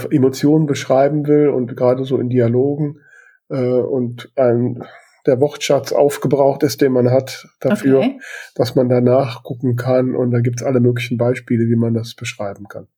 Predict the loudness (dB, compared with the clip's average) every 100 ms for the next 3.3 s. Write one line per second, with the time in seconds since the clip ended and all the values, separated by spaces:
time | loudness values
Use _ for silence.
0 | _ _ -2 0 0 0 0 0 0 0
1 | 0 2 4 2 2 4 4 2 0 0
2 | 0 2 0 -2 -4 -6 -4 -2 -2 -2
3 | -4 -6 -8